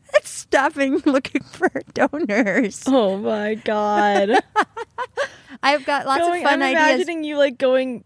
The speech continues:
Speaker 2: to country bars
Speaker 1: Oh,
Speaker 2: and
Speaker 1: yes. Oh my God, that's my dream.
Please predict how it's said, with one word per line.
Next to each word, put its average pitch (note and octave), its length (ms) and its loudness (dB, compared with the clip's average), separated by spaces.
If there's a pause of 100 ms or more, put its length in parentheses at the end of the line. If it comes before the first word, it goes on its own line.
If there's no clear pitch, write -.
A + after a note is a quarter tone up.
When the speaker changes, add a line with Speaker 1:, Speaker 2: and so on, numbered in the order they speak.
Speaker 2:
to C#4+ 140 -10
country C4 560 -6
bars G3 600 0
Speaker 1:
Oh, A#3 200 4
Speaker 2:
and A3 260 0
Speaker 1:
yes. C4+ 680 0 (760)
Oh C4+ 100 4
my C#4 220 -2
God, D4 380 2
that's B3+ 260 -2
my B3+ 160 -2
dream. A#3+ 720 -4